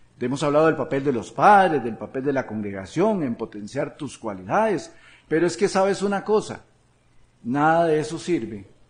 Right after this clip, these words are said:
si tú no pones de tu parte. ¿Qué pueden hacer los jóvenes para beneficiarse de todo este trabajo y de toda esta atención? Vamos a ver lo que Jehová aconseja. Vamos de nuevo a la Biblia y vamos a ver el primer consejo de Jehová. Está en segunda de Timoteo,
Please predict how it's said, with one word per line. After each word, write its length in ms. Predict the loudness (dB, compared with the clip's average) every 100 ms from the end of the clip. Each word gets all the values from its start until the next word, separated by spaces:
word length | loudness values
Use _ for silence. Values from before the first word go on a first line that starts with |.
| _ _
si 200 | -16 -14
tú 180 | -10 -8
no 100 | -8
pones 340 | -10 -12 -10
de 100 | -14
tu 100 | -18
parte. 260 | -20 -20 -20 _ _ _ _ _ _ _ _ _ _ _ _ _ _ _ _ _ _ _
¿Qué 120 | -12
pueden 280 | -4 -2 -2
hacer 220 | -6 -4
los 140 | -4 -4
jóvenes 500 | -2 -2 -2 -6 -8
para 220 | -6 -6
beneficiarse 960 | -6 -8 -10 -12 -4 -4 -4 -10 -12 -14 -14
de 100 | -12
todo 200 | -6 -6
este 240 | -6 -10
trabajo 580 | -8 -8 -8 -10 -16 -20 _ _
y 100 | -8
de 100 | -8
toda 240 | -10 -10
esta 200 | -12 -16
atención? 520 | -16 -16 -12 -12 -14 -16 _ -20 _ _ _ -20 -20 _ -10
Vamos 240 | -8 -4
a 80 | -2
ver 100 | -2
lo 100 | -2
que 120 | -6
Jehová 220 | -6 -4
aconseja. 540 | -4 -6 -8 -10 -14 -18 -20
Vamos 300 | -12 -8 -6
de 80 | -4
nuevo 240 | -2 -2 -2
a 20 |
la 80 | -2
Biblia 440 | -4 -6 -8 -12 -18 _ _ _ _ _ _ -8
y 100 | -4
vamos 260 | -4 -6
a 60 | -4
ver 120 | -4
el 80 | -6
primer 300 | -6 -6 -4
consejo 480 | -8 -6 -8 -6 -8
de 80 |
Jehová. 400 | -8 -6 -4 -6 -10
Está 440 | -10 -4 -4 -4
en 160 | -8 -6
segunda 360 | -6 -8 -6
de 80 | -6
Timoteo, 560 | -6 -12 -10 -8 -8